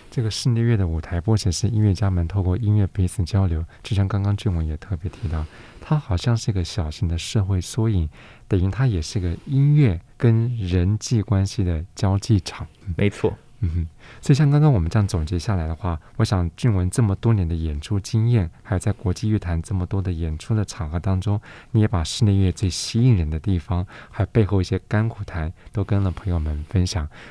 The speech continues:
Speaker 1: 我想最重要的还是朋友们到现场实际去感受这些独奏家们如何合而为一，放下自己，彼此之间融入在一体。不论是两个人、三个人，甚至像舒伯特《八重奏》这么大的编制里面，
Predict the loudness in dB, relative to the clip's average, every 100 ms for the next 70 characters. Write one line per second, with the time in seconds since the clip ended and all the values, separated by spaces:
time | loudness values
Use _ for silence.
0 | 0 2 2 2 0 2 2 2 -2 -4
1 | -4 -4 -2 0 -2 -2 -2 -2 0 2
2 | 2 0 -6 -8 -10 -16 -12 -8 -2 -2
3 | 0 2 0 0 -4 -2 -2 -2 -2 0
4 | -2 -6 -4 0 2 2 2 2 0 0
5 | -2 -8 -20 -12 -2 -2 2 0 0 2
6 | 4 4 2 0 0 -2 -6 -16 0 0
7 | 2 0 0 0 0 -2 -6 -4 -2 -2
8 | -4 -4 0 2 2 0 0 0 0 -2
9 | -4 -8 -8 -10 -10 -16 -20 -20 -4 4
10 | 4 4 0 -4 -4 -2 -2 -2 -2 -2
11 | -2 2 2 0 0 -2 0 0 0 -2
12 | -4 -4 -4 -4 -6 -6 -4 -4 -2 -2
13 | -2 -2 -2 -2 -4 -6 -8 0 0 0
14 | -2 -2 -2 -4